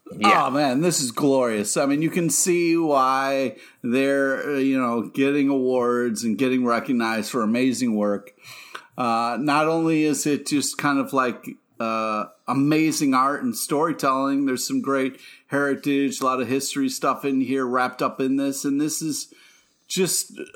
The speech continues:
Speaker 2: badass fun. You know, I, uh, the, I, the panels, the fights, it's just really great. There's a lot of sweet stuff also with all this kind of craziness going on. Uh, a lot of violence. I had a great time.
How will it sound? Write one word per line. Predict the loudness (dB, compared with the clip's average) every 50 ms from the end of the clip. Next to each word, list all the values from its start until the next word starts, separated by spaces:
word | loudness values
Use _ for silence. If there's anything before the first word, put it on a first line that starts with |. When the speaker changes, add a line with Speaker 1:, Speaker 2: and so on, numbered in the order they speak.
| -20 _ _ -20 -6 _
Speaker 2:
badass | 0 0 2 2 0 0 0 0 0 -2 -2 -2 -4 -4 -4 -6 -6 -10 -16 _ _ _ _ _ -20
fun. | -18 -18 -16 -4 0 0 2 2 2 0 0 -4 -4 -8 -12 _ _ _ -8
You | -6 -4 -4
know, | -2 -2 -2 -2
I, | -2 -2 -2 -2 -4
uh, | -6 -6 -8 -6 -8 -8 -10 -10 -12
the, | -10 -8 -10 -8 -8
I, | -10 -10 -10 -10 -12 -8
the | -8 -8
panels, | -6 -4 -4 -2 -2 0 -2 -2 -2 -4 -6 -6 -6
the | -8 -10
fights, | -8 -2 -2 0 0 0 -2 -4 -6 -8
it's | -8 -8 -8 -8 -6
just | -4 -4 -4 -4 -6 -12 -18 _ _ _ -20 -20 -20 -20 _ -4
really | -2 0 0 0 -2
great. | 0 -2 0 0 0 -2 -2
There's | -4 -4 -4 -2
a | 0
lot | 0 0 0
of | -2
sweet | -4 -4 -4 -4 -4 -2 -2 -2 -2 -2 -2
stuff | -4 -2 0 0 0 0 0
also | -2 0 0 -2 -2 -2 -2 -2 -2 0
with | -2 -2 -2 0
all | 0 0 0 -2
this | -2 -4 -6 -6
kind | -6 -4 -4 -4
of | -4 -6
craziness | -4 -4 -2 -2 -2 -4 -4 -4 -4 -2 -4 -6 -6
going | -6 -4 -4 -2 -2 -2
on. | -4 -4 -4 -4 -6 -8 _ -20 -20 -20 _ _ _ _ _ _ -8
Uh, | -4 -2 -2 -2
a | 0
lot | 0 2 2 2 2
of | 2 2
violence. | 2 2 2 2 -2 -4 -4 -2 -2
I | 0 0 0
had | 0 -2
a | -2
great | -2 -2 -2 -2 -2 -4
time. | -4 -4 -4 -4 -6